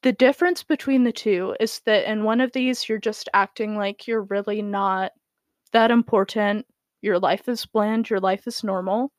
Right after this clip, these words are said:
And in the one where you're romanticizing life, you're acting like you are the main character, and your life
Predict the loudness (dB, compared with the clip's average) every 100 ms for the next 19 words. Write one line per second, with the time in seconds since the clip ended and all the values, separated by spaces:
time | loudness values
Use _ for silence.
0 | _ _ -20 _ 0 0 4 4 6 4
1 | 4 4 2 4 2 2 0 2 2 2
2 | 0 0 0 0 -4 -2 2 2 2 -2
3 | -4 0 2 2 2 0 0 2 0 0
4 | -8 _ _ _ _ _ _ _ _ 0
5 | 2 4 4 4 2 -4 -4 -8 -6 -4
6 | -4 -8 -8 -6 -4 -8 _ _ _ 0
7 | 0 2 2 4 2